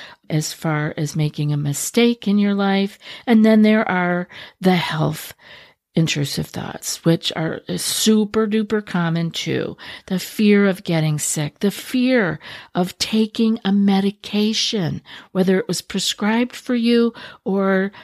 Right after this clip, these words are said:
something that, you know, was over the counter that you know would help you in, in that moment.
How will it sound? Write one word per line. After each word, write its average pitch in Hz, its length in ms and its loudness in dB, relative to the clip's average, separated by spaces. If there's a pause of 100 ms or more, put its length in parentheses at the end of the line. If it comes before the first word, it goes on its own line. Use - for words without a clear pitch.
(340)
something 202 520 4
that, 190 240 0
you 208 240 2
know, 180 360 -2
was 190 200 0
over 196 200 2
the 196 120 2
counter 202 440 2
that 175 220 0 (300)
you 185 400 -4
know 185 260 4
would 180 240 0
help 180 300 -2
you 180 180 0
in, 175 120 2
in 175 280 -2
that 165 240 -4
moment. 175 420 0